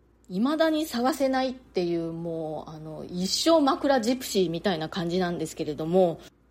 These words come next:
皆さんのね、おすすめ枕とかあったらぜひ教えていただきたいです。今ちなみに使っているのは、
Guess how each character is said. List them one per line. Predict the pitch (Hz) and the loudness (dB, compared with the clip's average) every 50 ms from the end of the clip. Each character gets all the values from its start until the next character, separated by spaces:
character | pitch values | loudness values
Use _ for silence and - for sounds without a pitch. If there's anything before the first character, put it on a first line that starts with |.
| _ - | _ -8
皆 | 175 170 196 285 | -4 -2 -2 0
さ | - 285 226 | 0 0 0
ん | 208 190 175 | 0 0 -2
の | 160 160 | -4 -4
ね、 | 165 165 175 | -2 -2 -2
お | 170 - 170 - | -2 -4 -4 -2
す | - 233 | -2 -2
す | 220 226 269 | -2 2 4
め | 254 247 240 233 | 4 6 6 6
枕 | 220 240 - - 269 196 180 170 | 6 4 4 4 4 4 4 2
と | - 170 | 0 -4
か | - - 160 - - - | -2 0 0 0 0 -2
あ | 233 | -2
っ | - | -2
た | - 208 185 | 0 0 2
ら | 175 170 165 | 2 0 -2
ぜ | 165 - 190 208 | 0 2 0 2
ひ | - - 233 190 165 - - | 2 2 2 2 0 0 -2
教 | - 208 - - | -4 -4 -2 0
え | 196 190 190 | 2 2 2
て | 190 - 196 190 185 | 2 2 2 2 2
い | 180 | 2
た | - 254 | 0 0
だ | 202 233 | 0 0
き | - | 2
た | - 226 214 | 2 2 2
い | 196 | 4
で | 175 170 165 | 4 2 2
す。 | 165 - - - - - - - - | 0 -4 -12 -18 -20 -20 -20 -18 -4
今 | - 262 294 254 196 180 | 0 2 4 4 2 0
ち | - - 202 | -2 -2 -2
な | 196 196 | -2 0
み | 196 202 | 0 0
に | 208 208 208 | -2 -2 -4
使 | - - - 208 | -6 -4 -4 -4
っ | 208 | -4
て | 208 - 220 | 0 4 4
い | 208 | 4
る | 208 208 | 4 4
の | 190 160 160 | 0 0 0
は、 | 180 190 180 165 - | 0 2 0 -2 -4